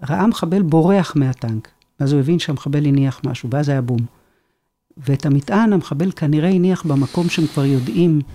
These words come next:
שהוא פחות מוגן, וזה היה המקום שלידו יעקב ישב,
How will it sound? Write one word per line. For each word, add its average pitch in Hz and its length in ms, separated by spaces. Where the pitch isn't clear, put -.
שהוא - 240
פחות 147 340
מוגן, 127 360
וזה 143 320
היה 175 200
המקום 160 380
שלידו 139 460
יעקב 131 320
ישב, 117 360